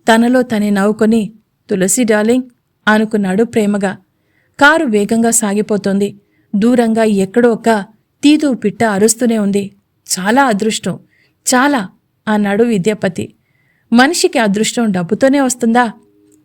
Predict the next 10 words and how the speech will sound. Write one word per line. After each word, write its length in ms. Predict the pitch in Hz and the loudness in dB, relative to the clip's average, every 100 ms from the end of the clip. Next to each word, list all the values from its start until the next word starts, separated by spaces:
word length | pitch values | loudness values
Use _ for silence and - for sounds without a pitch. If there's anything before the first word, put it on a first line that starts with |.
| _ - 196 | _ -10 0
విద్యాపతి 600 | 226 214 254 233 214 233 | 2 2 0 0 -2 0
ఈ 60 | |
ప్రశ్నకి 540 | 220 208 202 - 214 226 | 0 -2 -4 -4 -4 -4
కొంచెం 400 | 214 196 208 190 | -2 -4 -2 -2
దెబ్బతిని, 600 | 185 226 233 220 220 - _ _ _ - | 0 0 2 0 -2 -8 _ _ _ -2
"డబ్బు 320 | 196 214 226 | 2 2 2
చేయంది 480 | 311 262 240 233 233 | -2 0 2 2 2
ఏముంది 520 | 240 196 226 262 226 | 0 0 2 2 2
ఈ 120 | 208 | 0
ప్రపంచంలో?" 720 | 202 196 190 202 214 208 208 | -2 -4 -2 -2 0 -2 -2